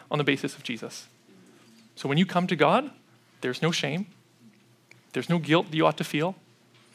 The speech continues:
because, because your life is based on Christ. Right? When, when you talk with other believers and other Christians, you don't have to feel ashamed of the sin you've done this week or last month or two years ago. Be-, because that's not what defines you anymore.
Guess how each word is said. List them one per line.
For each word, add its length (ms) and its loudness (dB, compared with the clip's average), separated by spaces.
because, 240 -6
because 240 -4
your 80 8
life 320 6
is 100 0
based 280 4
on 180 -2
Christ. 680 -6
Right? 120 6
When, 160 6
when 100 6
you 80 8
talk 340 4
with 160 4
other 160 8
believers 460 4
and 100 2
other 160 8
Christians, 420 2
you 120 4
don't 140 6
have 160 6
to 60 6
feel 220 4
ashamed 480 4
of 60 6
the 80 4
sin 320 4
you've 100 2
done 200 6
this 180 0
week 320 2
or 100 2
last 300 6
month 340 4
or 120 4
two 160 2
years 200 4
ago. 300 4
Be-, 160 4
because 340 2
that's 180 6
not 140 6
what 140 2
defines 440 4
you 340 6
anymore. 600 4